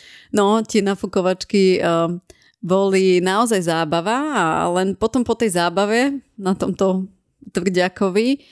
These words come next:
tak, eh, začali silové prekažky. A potom zač-, potom prišlo plávanie a tam bol taký rebrík, um, pok-, z ktorého sa bolo treba vytiahnuť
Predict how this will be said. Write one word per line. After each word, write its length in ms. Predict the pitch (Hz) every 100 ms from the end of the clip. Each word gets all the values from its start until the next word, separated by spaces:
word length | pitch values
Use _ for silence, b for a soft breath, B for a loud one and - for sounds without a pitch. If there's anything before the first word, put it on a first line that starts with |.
| b b b _
tak, 720 | - 185 180 180 180 180 170
eh, 560 | 196 180 180 180 180 156 - _ _ _ _ _ _ _ _
začali 560 | 160 175 208 - 240 240
silové 400 | - 269 269 277
prekažky. 800 | 277 302 - 330 - - 147 156 b b b b b _
A 180 | - 156 165 170 175 180 175
potom 240 | 190 208
zač-, 240 | 196 214 - -
potom 240 | 196 214
prišlo 240 | 233 247
plávanie 800 | 220 160 143 160 202 233 269 285
a 160 | - 160
tam 240 | 160 170
bol 80 | 165
taký 480 | 185 - 180 170 165
rebrík, 640 | 170 185 180 165 202 220
um, 560 | 202 160 160 160 165 - -
pok-, 480 | 160 165 156 151 -
z 260 | - - -
ktorého 480 | 180 180 175 170 170
sa 160 | 185
bolo 160 | 175 170
treba 560 | 170 180 180 175 165
vytiahnuť 580 | 160 196 - 208 175 170